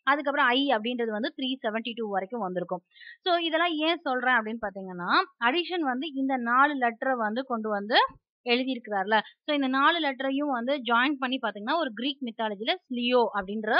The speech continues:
ம-, word குடுக்கும். அந்த வேர்ட்னா என்ன அப்படின்னா, muse of history அப்படின்றது அதோட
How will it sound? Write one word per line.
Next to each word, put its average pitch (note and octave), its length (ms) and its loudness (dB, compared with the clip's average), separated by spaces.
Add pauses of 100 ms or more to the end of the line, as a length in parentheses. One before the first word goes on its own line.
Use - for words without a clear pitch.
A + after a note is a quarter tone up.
(120)
ம-, A3 300 0
word G#3+ 300 0
குடுக்கும். F#3 380 -4 (260)
அந்த B3+ 220 2
வேர்ட்னா D4 420 4
என்ன B3 220 -4
அப்படின்னா, A3 360 -2 (100)
muse D4 320 0
of D#4+ 160 2 (100)
history B3 460 -4
அப்படின்றது G3 460 -2
அதோட A#3 280 0